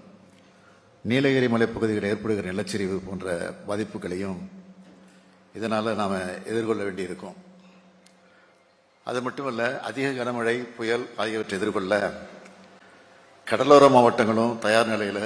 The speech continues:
இருக்கணும். தென்மேற்கு பருவமழை காலத்தை திறம்பட எதிர்கொள்ள எல்லா கலெக்டர்களும், மாவட்ட அவசரகால செயல்பாட்டு மையம் இருபத்தி நாலு மணி நேரமும் செயல்படுறதையும், தகவல்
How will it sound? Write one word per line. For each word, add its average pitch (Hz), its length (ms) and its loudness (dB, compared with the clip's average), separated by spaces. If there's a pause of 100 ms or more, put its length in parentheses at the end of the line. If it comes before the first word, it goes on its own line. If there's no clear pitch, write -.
இருக்கணும். 98 360 -10 (1400)
தென்மேற்கு 139 500 2
பருவமழை 113 440 -8
காலத்தை 101 320 -14
திறம்பட 110 380 -14
எதிர்கொள்ள 98 400 -12 (1300)
எல்லா 127 340 -2 (160)
கலெக்டர்களும், 110 600 -8 (1160)
மாவட்ட 127 360 0
அவசரகால 110 600 -2
செயல்பாட்டு 104 480 -6
மையம் 95 500 -10 (920)
இருபத்தி 131 340 -2
நாலு 117 180 -2
மணி 101 120 -6
நேரமும் 101 300 -6
செயல்படுறதையும், 95 680 -8 (1500)
தகவல் 143 380 2